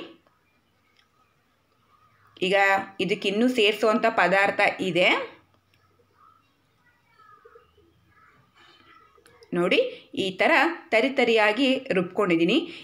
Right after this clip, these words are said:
ಈಗ ನಾನು ಇದಕ್ಕೆ ಕುರುಶೇಣಿ, ಉಚ್ಚೇಳು ಅಂತೀವಲ್ಲ, ಕುರುಶೇಣಿ, ಅದನ್ನ ಈಗ ಮೂರು ಸ್ಪೂನಷ್ಟು ನಾನು ಇದಕ್ಕೆ ಸೇರಿಸ್ತಾ ಇದ್ದೀನಿ.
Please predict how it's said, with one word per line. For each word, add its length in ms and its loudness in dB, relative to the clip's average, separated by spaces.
ಈಗ 240 6
ನಾನು 240 2
ಇದಕ್ಕೆ 440 0
ಕುರುಶೇಣಿ, 600 2
ಉಚ್ಚೇಳು 480 2
ಅಂತೀವಲ್ಲ, 460 0
ಕುರುಶೇಣಿ, 520 0
ಅದನ್ನ 300 2
ಈಗ 240 2
ಮೂರು 340 4
ಸ್ಪೂನಷ್ಟು 600 0
ನಾನು 240 2
ಇದಕ್ಕೆ 260 -2
ಸೇರಿಸ್ತಾ 500 0
ಇದ್ದೀನಿ. 380 2